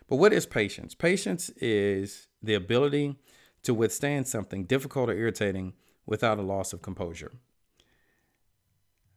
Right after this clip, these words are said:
I think we have all been in that point or been at our wits' end with certain things that we've been experienced, uh, or exposed to,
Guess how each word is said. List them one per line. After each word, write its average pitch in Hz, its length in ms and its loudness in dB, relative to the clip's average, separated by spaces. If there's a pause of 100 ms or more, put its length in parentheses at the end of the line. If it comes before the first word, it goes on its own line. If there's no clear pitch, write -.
(960)
I 156 140 10
think 170 260 2
we 147 160 2
have 120 280 2
all 120 280 4
been 110 320 2
in 101 220 -2
that 98 220 -4
point 117 500 -8 (140)
or 104 140 -2
been 104 360 0 (440)
at 107 600 2 (440)
our 110 160 4
wits' 104 360 0
end 104 300 -2
with 101 140 -6
certain 101 300 -2
things 104 340 -2
that 101 140 -2
we've 98 420 -4
been 104 140 -4
experienced, 101 680 -6
uh, 98 60 -2
or 95 220 0
exposed 101 500 -4
to, 117 240 -4